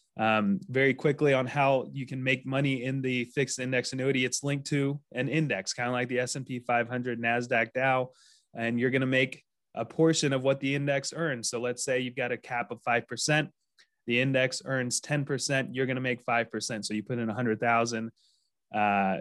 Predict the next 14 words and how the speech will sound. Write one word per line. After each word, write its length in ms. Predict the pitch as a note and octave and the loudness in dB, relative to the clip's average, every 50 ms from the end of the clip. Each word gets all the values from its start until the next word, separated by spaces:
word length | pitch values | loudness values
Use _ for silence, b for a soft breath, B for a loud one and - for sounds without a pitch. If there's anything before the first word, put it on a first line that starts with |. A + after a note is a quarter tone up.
| - - | -4 -4
the 160 | A2+ A2 A2+ | -2 0 0
index 420 | A#2 A#2+ A#2+ A2+ A#2 A2+ - - | 2 2 2 2 2 0 -2 -2
makes 220 | B2 A2+ G#2+ - - | -2 -2 -2 -2 -4
ten 200 | - B2+ A#2+ A2 | -2 -2 -2 0
percent 380 | A2+ G#2+ - - A2+ G#2+ G2 | -2 -2 0 0 0 0 0
in 120 | B2 A#2 A2+ | 0 0 -2
a, 120 | G#2 G2 - - F3+ | -2 -4 -6 -10 -10
in 140 | - B2 A#2 | -8 -4 -2
an 180 | G#2+ G#2+ G#2 F#2+ | -2 0 -2 0
annual 360 | - B2 B2 C3 B2 A2+ A2+ | 0 0 2 2 4 2 2
reset 500 | A2 A#2+ B2 B2 A#2+ - C3+ A#2+ G2+ - | 4 4 4 2 4 4 2 2 2 0
period. 400 | - B2 B2 A#2+ A#2+ A#2+ A2+ - | -2 -2 0 0 2 0 0 -2
So 280 | - A#2+ G#2 G2+ G#2 G2 | -2 -2 -2 -2 -2 -4
contract 680 | - - B2 A#2+ A#2+ A#2 - C3 A2+ A2 A#2 A2+ - | -6 -6 -4 -4 -4 -4 -2 0 2 2 2 0 -4